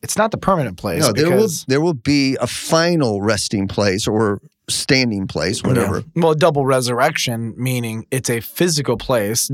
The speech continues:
Speaker 1: double meaning for both Christians and non-Christians.
Speaker 2: Correct.
Speaker 1: One to everlasting torment and the other towards love, everlasting joy.
Speaker 2: Mm-hmm.
Speaker 1: Um, one in the presence of God, the other away from the presence of God. But the interesting thing is that they're physical. So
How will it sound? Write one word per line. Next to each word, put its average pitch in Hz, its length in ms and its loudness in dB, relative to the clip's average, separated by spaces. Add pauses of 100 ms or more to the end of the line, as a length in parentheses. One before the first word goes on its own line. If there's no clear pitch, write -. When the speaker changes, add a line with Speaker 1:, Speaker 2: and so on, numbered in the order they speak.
Speaker 1:
double 131 320 0
meaning 113 360 -6
for 117 340 0
both 117 280 0
Christians 117 400 -4
and 117 220 -4
non-Christians. 117 580 2
Speaker 2:
Correct. - 400 0 (220)
Speaker 1:
One 123 420 0
to 110 280 0
everlasting 104 580 0
torment 107 640 0
and 107 260 -2
the - 120 -4
other 107 260 0
towards 101 420 -4
love, 95 280 -2
everlasting 98 720 -4 (480)
joy. 208 300 2 (180)
Speaker 2:
Mm-hmm. 113 300 0 (100)
Speaker 1:
Um, 110 260 -2
one 120 340 0
in 175 140 0
the 160 60 2
presence 147 400 -2
of 135 60 -4
God, 147 380 4
the 143 60 0
other 139 120 2
away 160 140 2
from 135 100 -2
the 120 60 -4
presence 104 320 -4
of 101 80 -8
God. 101 220 0
But 117 120 -6
the 131 140 -2
interesting 214 380 0
thing 117 160 -2
is 107 100 -4
that 107 100 -2
they're 98 100 -4
physical. 101 540 -4
So 107 260 -2